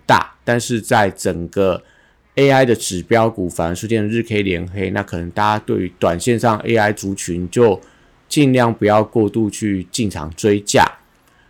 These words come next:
那高价股礼拜三有机会回稳走强，受惠到美股的一些，呃，科技巨头股票都要来到所谓历史的新高，所以今天在高价股当中有十二档的千金股，我觉得都有机会出现比较正向的比价。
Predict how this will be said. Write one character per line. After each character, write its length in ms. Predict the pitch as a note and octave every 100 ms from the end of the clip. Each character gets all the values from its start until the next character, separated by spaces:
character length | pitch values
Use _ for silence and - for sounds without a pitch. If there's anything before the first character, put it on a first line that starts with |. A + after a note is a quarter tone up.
| _
那 160 | - D3+
高 180 | E3+ F3
价 220 | F3+ E3
股 180 | A2+ G#2
礼 120 | F#2+
拜 200 | C3 C3
三 360 | - A#2 A#2+ A2
有 120 | F2
机 160 | A#2
会 160 | A#2 A#2
回 220 | - G#2
稳 220 | G#2 G#2
走 200 | G#2 E2+
强， 440 | F2 - E2+ F#2+ G2
受 220 | - A#2
惠 100 | A#2
到 180 | A#2 A2
美 220 | G2+ G2
股 160 | G2+ F2+
的 100 | F#2
一 60 |
些， 400 | F#2+ G#2+ G#2+ G#2+ - _
呃， 340 | G2+ F2+ F2 - -
科 160 | D3+
技 120 | D#3
巨 140 | D3 D3
头 180 | G#2+ G2
股 140 | - -
票 340 | C3 G#2 - - _ _ -
都 160 | B2
要 100 | B2+
来 160 | A#2+ G2+
到 180 | A#2 A2
所 140 | F2+
谓 80 | F2
历 80 | G#2
史 200 | - F2
的 40 |
新 300 | F2+ G#2 G2+
高， 320 | G2+ G2+ G#2 - _ _
所 180 | - D3+
以 100 | C3+
今 240 | - C3+
天 240 | C3 C3+ C3
在 280 | C3 A#2 A2+
高 180 | B2+
价 100 | C#3
股 140 | A2 F#2
当 240 | A2+ A2+
中 220 | A2+ A#2 A2+
有 140 | E2+
十 260 | - - A#2+
二 160 | C#3+
档 240 | - F2+ F2
的 100 | F#2
千 320 | - A#2+ A2+
金 240 | A2+ A2+
股， 180 | A2 F2
我 60 | F2
觉 140 | G2
得 60 | G2+
都 140 | D3
有 80 | A#2
机 140 | A2
会 120 | A#2+
出 140 | A2+ A#2
现 120 | A2
比 60 | -
较 120 | F#2+
正 280 | - C3+ G2+
向 220 | A2 G2+
的 60 | F2+
比 220 | - A#2
价。 260 | - A#2+